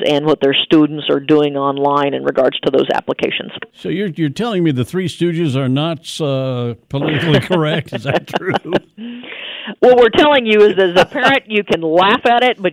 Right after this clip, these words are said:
Speaker 1: you also need to talk to your kids.
Speaker 2: Right.
Speaker 1: You know, it's kinda like, uh, y-, y-, somebody asked the question about Roadrunner and, uh, the Coyote.
Speaker 2: Oh, yeah.
Speaker 1: Uh, you know, the Roadrunner got smashed and he always got up and ran away, and it's the same thing with the video games we have nowadays.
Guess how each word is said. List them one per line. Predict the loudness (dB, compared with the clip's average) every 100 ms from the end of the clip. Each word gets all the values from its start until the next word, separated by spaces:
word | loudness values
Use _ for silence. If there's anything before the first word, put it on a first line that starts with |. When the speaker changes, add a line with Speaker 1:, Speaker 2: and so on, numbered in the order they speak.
| -2
Speaker 1:
you | -2 2
also | 2 2 -2
need | -2 0
to | 2
talk | 2 -2
to | 2
your | 0 4
kids. | 4 4 2
Speaker 2:
Right. | -4 -20 -12 0 4
Speaker 1:
You |
know, | 6 4
it's | 2
kinda | 0 2
like, | 4 2 2 2
uh, | 4 4 2
y-, | -2 2 4 6
y-, | 6 4 0
somebody | 0 4 2
asked | 2
the | -2
question | 0 0 -2 -2
about | 0 2
Roadrunner | 4 4 4 2 4 2 2 2
and, | 2 0 2
uh, | 4 4
the | 4 2
Coyote. | 2 2 4 4 2
Speaker 2:
Oh, | 0 0
yeah. | 0 -4 -8
Speaker 1:
Uh, | 0 0 0
you | -2 2
know, | 4
the | 4
Roadrunner | 6 4 4 0 2 2
got | 2 0 -4 -10
smashed | -4 -2 -2 -4
and | 0
he |
always | 4 4 2
got | 0 0
up | 0
and | -2 -4
ran | 0
away, | 4 4 4
and | 2
it's | 0
the | -4 -2
same | -2 -2
thing | 0 0 2
with | 2 2
the | 2
video | 2 4 4
games | 4 -4 -6 -6
we | -4 -2
have | -2 -2
nowadays. | -4 -4 0 2 0